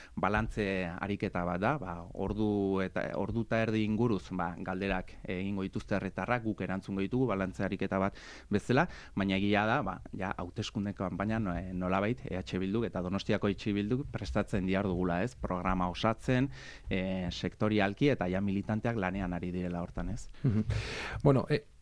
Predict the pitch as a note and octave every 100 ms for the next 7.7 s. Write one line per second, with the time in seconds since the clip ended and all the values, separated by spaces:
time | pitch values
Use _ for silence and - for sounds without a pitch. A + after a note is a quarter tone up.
0 | - - - C#3+ C3+ D#3 C#3+ D#3 D#3 -
1 | F3 B2 - F3 G3 C#3+ B2+ C3 C#3+ C3
2 | A#2+ A2 A2 B2 G#2+ G2+ G2 F#2+ G#2 G#2
3 | A2 A#2 G#2+ G2 G#2 G#2+ F#2+ F2+ F2 -
4 | - A2 G2 F#2 - - - - - E3
5 | E3 - - F3 A3 A3+ F3+ D#3 C#3+ C3
6 | B2+ B2 F3+ F3+ D#3 E3+ D#3 D3+ D3 C#3
7 | D3 D3 C#3 C#3 C3 D3+ E3